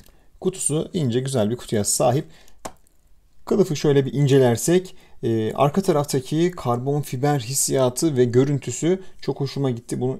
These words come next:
öncelikle kesinlikle söyleyebilirim. Kameralar için, e, yeterli alan bırakılmış. Arka tarafta Apple logosunu gösterecek bir boşluk var. Ön tarafta, yine üst tarafta güzel bir desen var. Kılıfta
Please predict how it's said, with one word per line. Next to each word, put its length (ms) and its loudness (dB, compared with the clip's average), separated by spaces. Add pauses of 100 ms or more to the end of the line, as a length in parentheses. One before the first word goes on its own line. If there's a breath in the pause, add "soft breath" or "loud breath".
(100)
öncelikle 400 -4
kesinlikle 400 -6
söyleyebilirim. 600 2
Kameralar 600 0
için, 320 -4 (340 loud breath)
e, 40 -4
yeterli 480 0
alan 400 2
bırakılmış. 680 0 (220 loud breath)
Arka 260 4
tarafta 380 0
Apple 260 -2
logosunu 540 0
gösterecek 600 0
bir 160 0
boşluk 380 -2
var. 220 2 (380 loud breath)
Ön 120 -2
tarafta, 520 0
yine 240 -2
üst 180 -8
tarafta 520 -2 (260 loud breath)
güzel 360 0
bir 120 -6
desen 380 2
var. 200 0 (380 loud breath)
Kılıfta 680 0